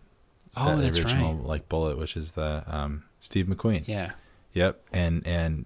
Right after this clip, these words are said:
Speaker 2: I think Matthew McConaughey is playing him.
Speaker 1: Wow.
Speaker 2: Yeah, isn't that crazy?
Speaker 1: Just keep going, man. Keep making movies.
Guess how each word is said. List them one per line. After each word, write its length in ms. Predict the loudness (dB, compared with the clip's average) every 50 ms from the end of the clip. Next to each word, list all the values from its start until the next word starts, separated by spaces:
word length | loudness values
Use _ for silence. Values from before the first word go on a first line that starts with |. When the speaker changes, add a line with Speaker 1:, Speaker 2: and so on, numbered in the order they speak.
| -6
Speaker 2:
I 140 | -2 0 2
think 120 | 2 2 2
Matthew 300 | 2 0 0 0 0 0
McConaughey 460 | -2 -2 0 0 2 2 2 0 -2
is 80 | -4
playing 320 | -4 -4 -2 -2 -2 -2 -4
him. 180 | -6 -6 -8 -10 -12 -14 -14 -4 2 4
Speaker 1:
Wow. 380 | 4 4 4 4 4 2 4 6
Speaker 2:
Yeah, 280 | 6 6 6 6 4 2
isn't 100 | 2 2
that 140 | 2 2 2
crazy? 300 | 2 2 2 2 0 -4 -6 -14 -20 -20 -20 _ _ _ -8
Speaker 1:
Just 220 | -4 -2 -2 0
keep 200 | 0 0 2 6
going, 340 | 8 8 10 10 10 8 8
man. 220 | 6 6 4 6
Keep 180 | 8 8 8 10
making 260 | 10 8 10 10 10
movies. 520 | 10 12 12 10 10 8 8 6 4 2